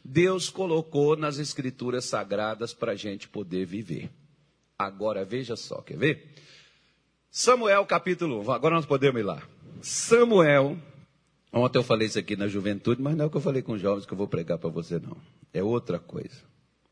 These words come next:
A Bíblia tem muita coisa pra gente estudar. Diz, né, a história, por exemplo, nos mostra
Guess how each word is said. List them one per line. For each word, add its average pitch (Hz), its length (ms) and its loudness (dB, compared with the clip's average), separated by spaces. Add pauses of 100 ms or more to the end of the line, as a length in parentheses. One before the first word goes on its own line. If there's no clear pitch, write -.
(600)
A - 100 -4
Bíblia 131 300 0
tem 107 200 -4
muita 101 760 0
coisa 76 360 -4
pra - 160 -6
gente 65 220 -12
estudar. - 520 -12 (1900)
Diz, 123 960 -2 (680)
né, 87 280 -2 (100)
a 98 100 2
história, 123 680 2
por 85 200 -6
exemplo, 87 720 -2 (1000)
nos 165 340 2
mostra 127 720 0